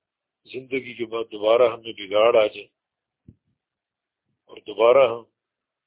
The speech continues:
وہ سارے فضائل کھو بیٹھیں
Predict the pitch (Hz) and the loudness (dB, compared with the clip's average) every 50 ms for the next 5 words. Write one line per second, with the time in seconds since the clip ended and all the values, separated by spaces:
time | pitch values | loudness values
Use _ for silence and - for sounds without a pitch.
0 | _ _ _ _ _ _ _ _ _ _ _ _ _ _ _ _ _ _ _ _ | _ _ _ _ _ _ _ _ _ _ _ _ _ _ _ _ _ _ _ _
1 | _ 117 120 120 - - 135 147 151 151 151 143 - 131 120 120 120 127 131 135 | _ _ -14 -10 -2 2 2 4 4 4 2 0 0 0 0 2 4 4 4 4
2 | 139 135 131 131 _ _ - - 156 170 175 156 165 156 156 - 143 139 | 2 0 -4 -8 _ _ -2 0 2 2 4 4 2 2 0 -2 -8 -10